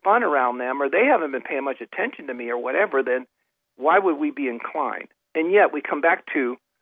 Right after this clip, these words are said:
how God deals with us. And, and, and that's, that's the bottom line of this book. You know, we need to treat each other the way God treats us.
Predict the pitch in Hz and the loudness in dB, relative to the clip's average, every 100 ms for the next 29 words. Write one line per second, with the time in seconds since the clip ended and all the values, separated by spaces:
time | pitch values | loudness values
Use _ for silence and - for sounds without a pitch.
0 | _ _ _ _ _ _ _ _ - 180 | _ _ _ _ _ _ _ _ -2 0
1 | 156 175 202 - 160 131 123 139 - - | 4 4 4 2 -2 -2 0 0 -2 -4
2 | 139 - 156 147 151 170 202 - - - | -8 -4 -4 -4 -2 -2 -2 0 0 0
3 | - 147 131 - 160 175 190 156 156 147 | -4 -2 -2 2 6 8 6 4 4 4
4 | 135 120 120 - 131 110 135 120 117 _ | 2 -2 -4 -2 -2 -2 -6 -8 -8 _
5 | _ _ - 185 247 190 143 - 208 185 | _ _ -10 -6 -4 -4 -4 -4 -6 -8
6 | 165 - 135 131 131 - 139 135 135 143 | -8 -2 0 0 -4 -6 -6 -2 -2 0
7 | 143 135 - 127 - _ 135 117 | 0 0 -6 -10 -12 _ -4 -4